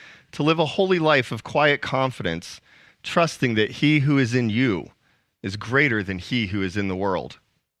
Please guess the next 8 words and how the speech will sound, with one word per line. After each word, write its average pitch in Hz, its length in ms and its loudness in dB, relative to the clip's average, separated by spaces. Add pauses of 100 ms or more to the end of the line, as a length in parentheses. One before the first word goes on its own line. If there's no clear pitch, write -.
(960)
So 160 180 2
as 147 140 4
we 147 100 4
humbly 160 300 4
follow 139 420 2
our 113 140 2
King 139 260 0
Jesus, 107 640 -2